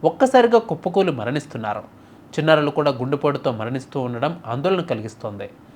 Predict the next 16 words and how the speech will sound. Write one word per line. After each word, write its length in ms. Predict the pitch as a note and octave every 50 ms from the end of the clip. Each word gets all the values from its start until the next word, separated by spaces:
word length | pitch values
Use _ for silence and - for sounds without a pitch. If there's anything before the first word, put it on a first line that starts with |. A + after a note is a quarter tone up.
| - - - -
ప్రపంచవ్యాప్తంగా 720 | - C3 B2 C#3 C3 - C#3 C3 B2 A#2+ - - B2+ B2+ B2+
ఇదే 240 | A#2 A2 A#2+ D3 D#3
సమస్య 400 | D3+ F3 D3 C#3 B2 - - A2+
ఉంది. 260 | A2 A2 G#2 G#2 F#2+ - - - - - - - - -
ఈ 80 | A3+ B3+
నేపథ్యంలో 540 | B3 C4 B3+ C4 A3+ G3 G3+ G3+ G3 G3 F3+
గుండెపోటును 600 | D3 C3+ D3+ E3+ G3 F#3+ G3+ G#3 G3 G3 F#3+ D#3
ముందుగానే 500 | B2+ B2 C3+ D3 D3 D#3+ D#3+ D#3 D3 C3+
అడ్డుకునే 380 | B2 B2 C3 A#2 C3+ C3 C3
వ్యాక్సిన్ 480 | A2 G#2+ A2 A2+ A#2 - - D3+ C#3+ C#3+ B2
మార్కెట్లోకి 560 | A#2+ A#2+ D3 D#3 - G#3 G3+ - F#3+ F3+ F3+
వచ్చే 280 | D#3+ D3+ C#3+ - - A#2
అవకాశం 480 | A#2 B2 B2 - C3 B2+ - D#3 D3+ C#3+ -
సమీప 300 | B2 C3+ D#3+ F3+ F3 F3+
దూరంలోనే 500 | D3+ D3+ D3 C#3+ C#3+ C#3+ C#3+ C#3 C#3+ C#3
ఉంది. 320 | B2+ G#2+ G#2 G2+ G2 E2+